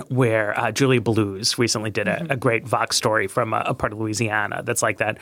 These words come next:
Speaker 1: Very rural, very remote, very poor, quite heavily African American. Um, and you have to look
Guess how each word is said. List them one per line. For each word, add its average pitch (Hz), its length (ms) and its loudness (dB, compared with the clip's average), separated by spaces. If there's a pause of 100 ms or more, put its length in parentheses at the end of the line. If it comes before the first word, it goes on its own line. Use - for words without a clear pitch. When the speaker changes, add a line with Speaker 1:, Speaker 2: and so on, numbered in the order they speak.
(260)
Speaker 1:
Very 139 380 4
rural, 120 760 4
very 120 220 6
remote, 107 580 2
very 113 420 2
poor, 107 600 2 (300)
quite 123 280 -2
heavily 120 360 0
African 110 340 -2
American. 98 760 -4 (420)
Um, 107 380 0 (280)
and 165 200 4
you 160 80 6
have 139 220 -2
to 143 60 2
look 113 300 0